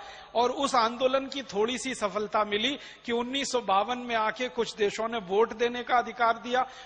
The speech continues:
उन्नीस सौ सत्तावन में आकर कुछ देशों में स्त्रियों में बैंक अकाउंट खोलने का अधिकार मिला। और आपको मालूम है, अभी बीस साल पहले तक यूरोप में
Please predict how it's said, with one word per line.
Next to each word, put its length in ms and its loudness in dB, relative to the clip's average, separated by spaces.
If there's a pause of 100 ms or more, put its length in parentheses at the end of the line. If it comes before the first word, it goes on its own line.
(140)
उन्नीस 360 -2
सौ 80 4
सत्तावन 540 0
में 160 -4
आकर 320 0
कुछ 200 -10
देशों 400 0
में 220 -4
स्त्रियों 380 -4
में 180 -6
बैंक 300 -4
अकाउंट 340 0
खोलने 320 -2
का 140 2
अधिकार 380 2
मिला। 300 2 (420)
और 100 6
आपको 380 4
मालूम 400 0
है, 200 2
अभी 320 4
बीस 440 2
साल 280 8
पहले 460 6
तक 340 0
यूरोप 600 0
में 280 4